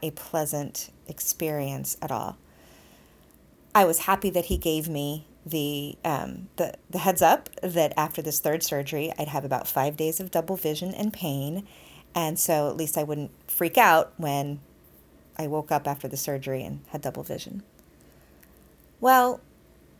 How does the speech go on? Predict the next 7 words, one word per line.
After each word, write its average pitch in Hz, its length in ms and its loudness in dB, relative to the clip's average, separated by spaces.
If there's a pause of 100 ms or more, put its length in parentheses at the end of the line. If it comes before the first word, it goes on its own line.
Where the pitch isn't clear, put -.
(140)
a 190 80 2
week 226 720 0
after 185 300 -2
the 160 80 -8
surgery, 143 760 -6 (1300)
double 214 260 4
vision 202 600 0